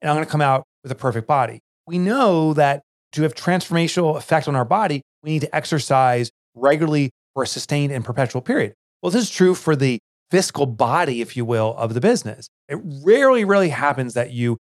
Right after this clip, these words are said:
have that huge client and all that money comes in, and now you can reserve it and sit back and go on easy street. What we need to do is every transaction, every time there's a deposit, a predetermined percentage goes toward profit. What happens is we start reverse engineering profit. If I want my company to have a twenty percent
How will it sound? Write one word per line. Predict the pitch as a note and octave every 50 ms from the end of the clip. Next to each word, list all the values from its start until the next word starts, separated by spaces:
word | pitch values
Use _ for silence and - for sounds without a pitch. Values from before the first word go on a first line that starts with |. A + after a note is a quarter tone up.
| _ _ -
have | C#3 C#3+
that | C3+ C3
huge | - - - G3 - -
client | - E3 D3+ C#3+ C3+ -
and | A#2+ A#2
all | A#2 -
that | E3 E3+
money | D#3 D3+ D#3+ D#3+
comes | - D3+ D3+ C3+ B2
in, | C3 B2+ B2 A#2+ A#2 - _ _ _ _ _ -
and | A#2
now | A#2 A#2+ B2+ C3+
you | C#3+ C#3
can | - D3
reserve | C#3 B2+ A#2 B2 B2 A#2+ A#2 A#2
it | B2 B2
and | A#2 G#2
sit | - - C#3 - -
back | B2 A#2+ A2+ A2 A2 - _ _ _ _ _ _
and | A#2+ A2+
go | A2+ A2+ A2
on | A2 A2 C3
easy | D#3+ D3+ B2 G#2+
street. | - - - G#2+ A2 - _ _ _ _ _ _
What | D#3+ D#3+ E3+
we | F3 F3
need | G3 A3 G#3+
to | F#3+
do | F#3+ D3+
is | C3+ -
every | - D#3 F3 G#3
transaction, | - - G3 F3 D#3 D3+ C#3 C3 A#2+ - - A2 - - -
every | D3 E3 G#3 A3+ G#3
time | F#3 F#3 F3
there's | D#3+ C#3+ C3
a | B2
deposit, | - C3 - - D#3+ D#3+ C#3+ B2+ A#2 A#2 A#2 - _ _ _ _ _
a | D3+ D3 -
predetermined | - - D#3+ E3+ G3 G3 - G#3 A3 A3 -
percentage | B3 A3+ - C4 A#3+ F#3+ C#3+ C3+ - - - _ _ _ _ -
goes | E3+ D#3+ D#3+
toward | - F#3+ F#3 -
profit. | A#3+ B3+ G3+ - - - - _ _ _ _ _
What | F#3 E3+
happens | - B3+ D4+ - F#4+ - -
is | D#3+
we | D#3+
start | - F3 E3+ E3+
reverse | D#3+ D#3+ C#3+ D#3+ F3 E3+ -
engineering | F#3+ F3+ D#3+ D3+ E3 A3+ D#4 E4+ C4+
profit. | - - B2 A2+ G2 - A2+ A#2 - _ _ _ _ _
If | - G3
I | B3+
want | D#4+ E4 D#4+
my | C4+ A#3
company | G3+ - F#3+ F#3+ F3+ E3+
to | D#3+ C#3
have | C3+ C3+
a |
twenty | - - D3 D3+ D#3+ F3
percent | E3+ E3+ - - C#3+ C3+ C3+